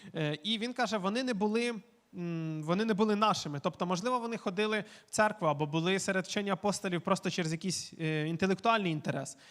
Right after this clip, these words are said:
Їм було просто цікаво слухати якісь нове вчення, їм було просто цікаво бути серед цих людей і так далі. Але вони не були по-справжньому захоплені Христом, не були по-справжньому захоплені цією особистістю,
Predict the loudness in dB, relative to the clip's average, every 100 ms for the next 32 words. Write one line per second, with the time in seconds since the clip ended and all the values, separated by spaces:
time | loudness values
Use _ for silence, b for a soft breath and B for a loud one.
0 | B -4 2 2 2 0 0 -2 -2 2
1 | 2 2 0 -2 -2 0 -2 -2 -4 -2
2 | 0 0 -2 -6 -4 -4 -2 -4 -6 B
3 | -4 -2 0 0 -2 -4 -6 0 2 2
4 | 0 0 -2 -2 -2 -2 -4 -2 -2 -2
5 | -2 0 0 -2 -4 B B 2 4 2
6 | 0 2 2 2 0 -2 -6 0 0 0
7 | -2 -4 -2 -2 0 0 0 -2 -4 -4
8 | -4 -2 0 -2 -4 -18 B B -6 2
9 | 2 2 0 4 4 4 0 0 0 0
10 | 0 -2 -2 0 0 -2 0 0 0 -8
11 | -10 -12